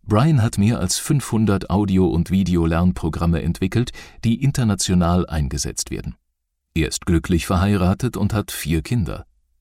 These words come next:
Brian lebt in Solana Beach, Kalifornien und engagiert sich dort aktiv in seiner Gemeinde.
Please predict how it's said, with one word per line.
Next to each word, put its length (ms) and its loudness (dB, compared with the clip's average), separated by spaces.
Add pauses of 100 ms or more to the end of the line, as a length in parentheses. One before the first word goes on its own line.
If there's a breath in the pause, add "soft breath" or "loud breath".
(480 loud breath)
Brian 300 4
lebt 320 0
in 140 2
Solana 460 0
Beach, 380 -8
Kalifornien 760 2 (300 loud breath)
und 180 2
engagiert 460 0
sich 220 -4
dort 340 0
aktiv 680 -4
in 160 2
seiner 300 -2
Gemeinde. 540 -4